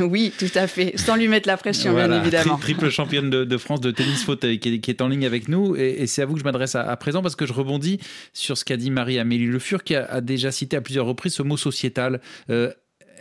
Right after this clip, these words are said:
Speaker 2: est-ce que, en, en tant que sportif de haut niveau, ça, ça vous gêne qu'on, qu'on évoque, si, ou, ou peut-être qu'on mette au même niveau, euh, la mission sociétale, l'enjeu sociétal,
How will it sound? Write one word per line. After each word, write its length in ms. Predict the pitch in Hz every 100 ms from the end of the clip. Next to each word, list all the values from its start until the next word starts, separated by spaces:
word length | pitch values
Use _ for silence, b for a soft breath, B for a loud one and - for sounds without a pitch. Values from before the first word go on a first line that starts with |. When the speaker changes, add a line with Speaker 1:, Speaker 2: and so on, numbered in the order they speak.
| -
Speaker 2:
est-ce 220 | 170 165
que, 400 | - 196 226 190
en, 140 | 143 147
en 100 | 127
tant 100 | 160
que 60 |
sportif 340 | - 139 - 147
de 80 |
haut 80 | 139
niveau, 240 | 135 135 202
ça, 160 | 139
ça 140 | 127 151
vous 120 | 147
gêne 360 | 123 147 165
qu'on, 260 | 143 120 113
qu'on 220 | - 123
évoque, 260 | 123 143 -
si, 480 | - - - - 202
ou, 320 | - - 120 151
ou 80 |
peut-être 320 | 131 139 202 -
qu'on 80 |
mette 240 | 135 120 143
au 20 |
même 180 | 120 117
niveau, 400 | 127 131 196 226 B B B -
euh, 420 | 120 117 117 110 B -
la 140 | 110
mission 360 | 139 151 - 180
sociétale, 460 | - 131 139 180
l'enjeu 320 | 170 147 135 147
sociétal, 640 | 147 - 135 170 202